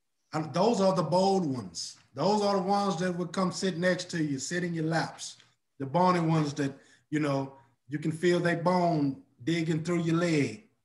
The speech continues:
you know. Those the, are the, are the, the big heavy ones. Those are the ones that's gonna come asking you to buy 'em a drink. So they are the very aggressive ones, you know. So I guess at the end of the day, if they get enough people to buy 'em drinks, or they buy enough drinks,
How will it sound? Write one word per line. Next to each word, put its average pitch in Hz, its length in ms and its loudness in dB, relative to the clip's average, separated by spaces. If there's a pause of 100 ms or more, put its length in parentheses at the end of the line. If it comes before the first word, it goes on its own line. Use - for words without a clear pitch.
you 139 120 -2
know. 117 300 -6 (560)
Those 170 400 0
the, 151 180 -2
are 151 180 2
the, 143 140 -2
are 135 400 -4
the, - 120 -20
the 131 80 -10
big 160 340 -2
heavy 175 240 0
ones. 139 340 -6
Those 165 300 -6
are 165 80 -8
the 160 60 -4
ones 160 300 -2
that's 143 120 -10
gonna 151 200 -6
come 156 280 -2
asking 151 380 -4
you 143 120 -2
to 147 60 -6
buy 139 280 -4
'em 143 120 -6
a 143 40 -8
drink. 139 340 -10 (840)
So 143 320 -2
they 160 220 2
are 185 160 2
the 165 120 -6
very 190 380 0
aggressive 170 560 -2
ones, - 460 -18 (840)
you 135 80 -6
know. 123 220 -8
So 120 180 -12
I 127 120 -8
guess 190 260 -2
at 196 100 -4
the 202 120 -4
end 208 100 -2
of 214 100 0
the 214 60 -6
day, 240 240 2
if 196 100 0
they 185 140 0
get 202 180 0
enough 202 340 -2
people 202 280 -2
to 202 40 -6
buy 214 280 -2
'em 208 140 -6
drinks, 226 500 -8
or 165 180 0
they 202 220 0
buy 190 240 2
enough 180 280 -2
drinks, 185 440 -6